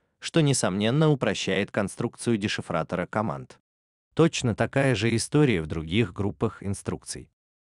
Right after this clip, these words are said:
Например, сложение с учетом флага переноса после предыдущей операции.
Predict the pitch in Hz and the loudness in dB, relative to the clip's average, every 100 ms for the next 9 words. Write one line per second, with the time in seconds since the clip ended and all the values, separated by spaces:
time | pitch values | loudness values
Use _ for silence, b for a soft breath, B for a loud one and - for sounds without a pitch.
0 | _ 110 123 123 135 131 101 - 123 110 | _ 0 2 2 2 2 0 0 0 2
1 | 120 92 80 - 82 117 - 78 - 101 | 2 2 0 -4 -2 0 0 -4 0 0
2 | 143 135 110 82 85 131 147 131 123 - | 2 0 0 0 0 0 0 0 0 0
3 | 123 120 123 110 85 78 - 82 95 78 | 0 0 2 0 -2 -4 -4 -2 -2 -2
4 | - 67 64 | -4 -10 -10